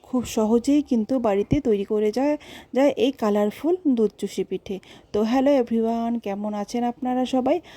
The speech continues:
আশা করছি সবাই ভালো আছেন, সুস্থ আছেন। চলে আসলাম আরেকটি নতুন রেসিপি নিয়ে আপনাদের কাছে। খুব সহজভাবে আজকে আমি আপনাদেরকে এই রেসিপিটি দেখাবো।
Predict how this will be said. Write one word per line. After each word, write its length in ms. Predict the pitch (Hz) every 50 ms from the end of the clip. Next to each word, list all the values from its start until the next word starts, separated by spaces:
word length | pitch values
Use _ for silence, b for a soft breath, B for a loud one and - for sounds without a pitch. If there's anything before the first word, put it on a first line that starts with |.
| B B B -
আশা 280 | - 214 - 269 277
করছি 280 | 269 294 302 - 311 302
সবাই 380 | 277 233 208 214 - 220 220 214
ভালো 260 | - 208 208 214 226 233
আছেন, 300 | 233 233 - 320 370 349
সুস্থ 340 | - - 214 - - -
আছেন। 320 | 165 170 180 - - 202 - B B B B B B -
চলে 280 | - 196 190 196 220 226
আসলাম 300 | 220 - - 254 247 254
আরেকটি 240 | 247 247 240 262 262
নতুন 320 | 254 262 247 - 262 262 254
রেসিপি 380 | 262 254 - 277 - - 269
নিয়ে 200 | 254 269 294 370 392 b b b b -
আপনাদের 480 | - 202 - - 190 190 180 180 175
কাছে। 380 | - - 175 185 - - - B B B B B B B -
খুব 200 | - - 233 - -
সহজভাবে 720 | - - 208 202 233 294 285 311 285 277 247 214 220 208
আজকে 320 | 190 196 - - - 208
আমি 220 | 208 208 208 214 208
আপনাদেরকে 480 | 196 - - 208 202 208 202 - -
এই 100 | 226 240
রেসিপিটি 520 | 233 214 214 - - - - 214 - 339 330
দেখাবো। 500 | - 202 196 - 190 175 170 175 175